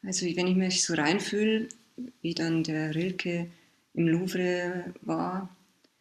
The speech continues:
man muss sich vorstellen, es war damals sicher auch schon ein gut besuchtes Museum und so wohl, also bestimmt ziemlich viel los, aber Rilke ging dann da durch das Museum und blieb dann stehen vor dieser antiken Statue.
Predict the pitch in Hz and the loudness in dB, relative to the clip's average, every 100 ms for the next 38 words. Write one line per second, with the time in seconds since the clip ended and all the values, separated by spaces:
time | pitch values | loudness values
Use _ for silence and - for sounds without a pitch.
0 | _ 160 160 160 156 - 151 160 175 165 | _ -2 0 2 0 0 2 4 4 2
1 | 165 147 143 151 - 156 160 87 147 - | 2 4 4 4 4 2 0 0 2 2
2 | 160 151 151 - 165 160 165 - 165 175 | 2 0 -2 -2 -2 -2 -4 -4 -4 -2
3 | 170 - 180 185 180 165 160 - - _ | -2 -2 -2 -2 -2 -2 -4 -6 -12 _
4 | _ _ _ - - 160 160 156 - - | _ _ _ -14 -8 -4 -2 -2 -4 -8
5 | _ _ _ - - 160 247 - - 165 | _ _ _ -8 -2 -2 -2 -2 0 2
6 | 151 151 151 160 147 156 214 190 160 160 | 4 4 4 0 0 2 0 0 0 0
7 | 156 - - _ _ - 175 175 175 170 | -2 -8 -18 _ _ -4 -2 0 0 2
8 | 160 170 170 - _ _ _ _ _ _ | 0 -2 -6 -14 _ _ _ _ _ _
9 | _ _ _ _ _ - 170 170 160 160 | _ _ _ _ _ -6 -2 0 2 0
10 | 151 151 151 156 165 - - - 151 151 | 0 -2 -2 -4 -8 -10 -8 -6 -2 0
11 | - 175 175 175 165 - 175 175 160 156 | 2 2 2 2 0 0 -2 2 2 4
12 | - 156 165 175 175 160 165 160 160 156 | 4 4 4 2 0 0 0 2 0 0
13 | 156 - - _ _ 156 151 160 160 165 | -4 -10 -20 _ _ -2 0 0 0 2
14 | 156 156 156 139 139 - 151 147 | 2 4 2 2 -4 -4 -4 -4